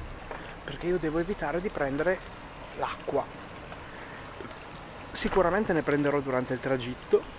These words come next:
quindi adesso vado, quando inizia copro le borse, però anche a Linz è prevista acqua tutto il pomeriggio, quindi inevitabile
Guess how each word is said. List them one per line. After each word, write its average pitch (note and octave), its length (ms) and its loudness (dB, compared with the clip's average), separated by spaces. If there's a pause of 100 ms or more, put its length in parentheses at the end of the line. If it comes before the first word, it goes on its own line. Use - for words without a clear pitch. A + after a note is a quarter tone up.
(1600)
quindi B2 200 -2
adesso B2 220 -2
vado, A2 440 2
quando C3+ 300 6
inizia B2 520 0
copro A#2+ 280 0
le A#2 80 2
borse, A2 440 0 (2750)
però A#3+ 320 8 (600)
anche F#3+ 320 2
a F#3 40 4
Linz F#3+ 320 2
è E3 40 -2
prevista D3+ 460 -2
acqua B3+ 380 -4 (280)
tutto - 240 -6
il B2 60 -4
pomeriggio, C3+ 480 -2
quindi A#2+ 300 -4
inevitabile C3+ 680 2